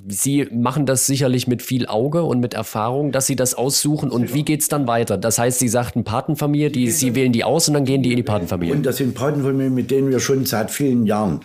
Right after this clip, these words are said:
Speaker 1: Mhm.
Speaker 2: Ja, ich mach's dann meistens so, dass der Sch-, Schmerz, die hängen ja ein bisschen an den älteren Hund.
Speaker 1: Mhm.
Speaker 2: Ich mach's so, dass ich den Welpen unter der, unter der Jacke habe.
Speaker 1: Mhm.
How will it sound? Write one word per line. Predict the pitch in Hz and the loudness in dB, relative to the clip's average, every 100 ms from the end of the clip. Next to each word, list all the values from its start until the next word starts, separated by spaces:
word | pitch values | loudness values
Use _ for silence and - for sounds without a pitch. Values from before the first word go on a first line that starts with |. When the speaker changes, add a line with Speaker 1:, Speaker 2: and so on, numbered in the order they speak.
| - | -10
Speaker 1:
Mhm. | 95 92 92 - - - | -8 -6 -6 -10 -14 -4
Speaker 2:
Ja, | 90 107 | -2 -2
ich | 85 | -2
mach's | 131 123 | -4 -2
dann | 113 110 | 0 0
meistens | 117 - 92 | 0 -2 -2
so, | 131 160 | 0 0
dass | 151 95 | 0 -2
der | - 85 | 0 -2
Sch-, | 73 - - - - | -2 -10 -20 -20 -16
Schmerz, | - 104 139 - | -4 -2 -2 -2
die | - 90 | -2 0
hängen | 127 | 2
ja | 113 | 2
ein | 107 | 2
bisschen | 123 - 82 | -2 -2 -4
an | 85 | -2
den | 92 87 69 | 0 -2 -4
älteren | 101 113 113 120 | 0 0 2 2
Hund. | 139 160 151 - | 2 0 -2 -10
Speaker 1:
Mhm. | 98 90 92 - | -10 -8 -8 -8
Speaker 2:
Ich | 82 | -4
mach's | 107 98 | -2 -2
so, | - 147 | 0 0
dass | 120 113 | 2 0
ich | 98 | 0
den | 110 107 101 - - - - | 2 2 2 -2 -20 -18 0
Welpen | 110 135 120 98 | 4 6 6 2
unter | 123 117 107 | 2 2 2
der, | 101 101 80 - - | 4 4 2 -2 -4
unter | 110 101 | 0 0
der | 90 92 | 2 2
Jacke | 113 101 82 | 2 2 2
habe. | 82 76 - _ | 2 -2 -8 _
Speaker 1:
Mhm. | - - - - | -20 -20 -18 -12